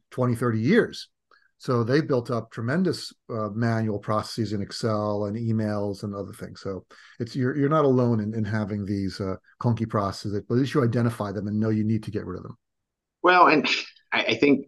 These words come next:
Speaker 2: this is one where, like, one of our, our core values is to grow. And, and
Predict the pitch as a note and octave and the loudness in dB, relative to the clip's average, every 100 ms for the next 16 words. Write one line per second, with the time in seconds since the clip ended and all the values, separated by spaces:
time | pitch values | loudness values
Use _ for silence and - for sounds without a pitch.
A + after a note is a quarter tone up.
0 | - A#2 C#3+ D#3+ B2 A2+ A2 G#2+ G#2 G2+ | 2 4 6 6 4 4 4 6 6 4
1 | - G#2 B2+ C#3 A2+ A2+ G#2+ G2 - G#2 | 4 2 2 2 4 2 2 -2 -4 -4
2 | - A2+ G#2+ G2 G2 G2 G2 - F#2+ F#2+ | 0 2 2 2 2 2 -2 -4 -4 0
3 | F2+ G#2+ - _ _ _ _ _ _ A2 | 0 0 -4 _ _ _ _ _ _ -4
4 | G2+ F#2+ G#2+ G#2 | -2 0 0 0